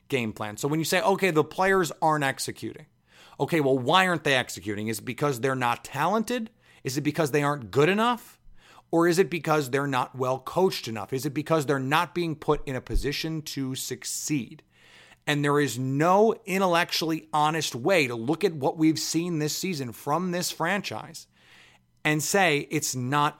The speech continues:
a coaching problem. Aaron Rodgers hasn't been as good as he normally is,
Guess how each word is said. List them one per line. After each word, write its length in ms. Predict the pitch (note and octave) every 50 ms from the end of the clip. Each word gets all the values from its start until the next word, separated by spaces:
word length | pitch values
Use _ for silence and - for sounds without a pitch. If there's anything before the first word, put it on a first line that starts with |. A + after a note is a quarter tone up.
| -
a 60 | D#3+
coaching 420 | D3 - - F3+ A3 - - C#3+ A2
problem. 460 | - - G#2 F2+ - - - D#3+ - _ _ _ _ _ _ _ _ _ _ _ _ _ _ -
Aaron 240 | - F3 G#3 G#3 G3+
Rodgers 360 | G3 G3+ G#3 G#3 F3 F3+ D3
hasn't 400 | - - D#3+ F3 E3+ E3 E3+ C#3+
been 160 | A#2 D#3+ D#3
as 100 | D3+ C#3
good 220 | A#2 G#2+ C#3+ D3 C#3
as 140 | C3 B2 -
he 120 | D3 D3
normally 460 | C#3 C3 C3 C3 C3 B2+ B2 A#2+ A#2+
is, 320 | A#2 - - - - -